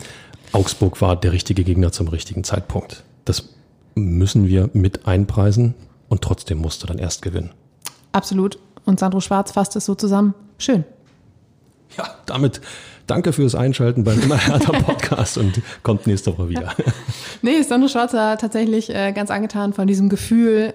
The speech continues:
Speaker 2: am Morgen nach dem Spiel aufzustehen und nicht auf eine Niederlage zurückblicken zu müssen. Und, äh, denn nicht nur für Hertha war es der erste Sieg der Saison, es war auch der erste Sieg für Sandro Schwarz als Trainer von Hertha B S C in einem Pflichtspiel.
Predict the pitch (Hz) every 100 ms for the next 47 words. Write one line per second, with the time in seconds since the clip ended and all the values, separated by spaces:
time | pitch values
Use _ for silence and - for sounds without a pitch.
0 | - 185 214 196 196 202 185 180 190 196
1 | - 196 190 190 - 185 196 185 - 180
2 | 175 - - _ _ 254 370 - - 202
3 | - 180 208 190 175 180 - 185 - 185
4 | 196 - 196 190 233 - - - - -
5 | _ 208 208 208 202 202 196 196 196 202
6 | 202 208 220 208 190 185 214 220 214 -
7 | 214 208 208 208 202 208 202 226 - 190
8 | 196 - 226 - - 208 214 190 208 -
9 | - 190 196 - 196 - - 190 185 196
10 | - - 185 190 208 196 190 196 208 208
11 | 262 196 - - _ _ - 196 185 175
12 | - 170 - 78